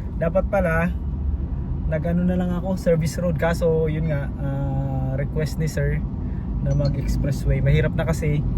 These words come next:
pag hindi natin sinunod, pag sinabi natin na service road,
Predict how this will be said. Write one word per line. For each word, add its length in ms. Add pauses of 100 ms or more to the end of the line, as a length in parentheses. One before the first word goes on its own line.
(500)
pag 80
hindi 240
natin 320
sinunod, 480 (400)
pag 80
sinabi 400
natin 320
na 60 (2750)
service 400
road, 240